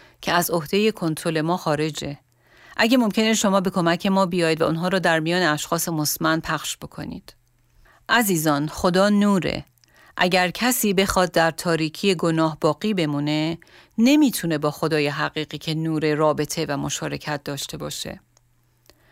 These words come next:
در جریان این بیداری، مردم طوری دعا می‌کردند که تا به حال هرگز دیده نشده بود.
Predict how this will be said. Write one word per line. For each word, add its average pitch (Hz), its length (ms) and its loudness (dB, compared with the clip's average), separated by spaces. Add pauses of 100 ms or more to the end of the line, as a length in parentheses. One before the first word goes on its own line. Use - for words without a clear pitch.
(220)
در 160 140 2
جریان 170 380 2
این 185 200 0
بیداری، 180 720 2 (420)
مردم 175 420 2
طوری 226 300 2
دعا 170 220 4
می‌کردند 165 580 0
که 175 120 -6
تا 180 160 -2
به 160 120 0
حال 185 200 0
هرگز 175 580 0
دیده 165 240 -2
نشده 151 460 -4
بود. - 280 -16